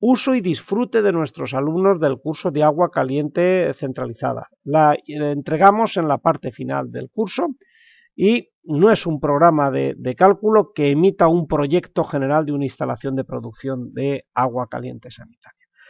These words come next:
Entonces es para uso exclusivo de nuestros alumnos. Además les suministramos esta hoja, esta hoja con vídeos tutoriales a los que pueden acceder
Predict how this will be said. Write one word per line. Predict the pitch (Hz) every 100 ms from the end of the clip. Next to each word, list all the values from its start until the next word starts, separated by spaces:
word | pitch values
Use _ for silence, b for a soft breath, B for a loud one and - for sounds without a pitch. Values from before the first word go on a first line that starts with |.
| b
Entonces | - 117 127 151
es | 170
para | - - 135
uso | 135 123
exclusivo | - 131 123 143 139 151
de | 139 143
nuestros | 127 131 - 127 143 - -
alumnos. | 131 143 180 208 220 B B B
Además | 135 147 202
les | 175 131
suministramos | 143 131 135 120 - 147 113 - _ -
esta | 196 - 175
hoja, | 151 190 - - _ _ _ _ -
esta | 139 156
hoja | 156 175
con | 151 143
vídeos | 165 208 190
tutoriales | 165 143 156 202 196 165
a |
los | 139 -
que | 120
pueden | 135 135
acceder | 131 - 135 156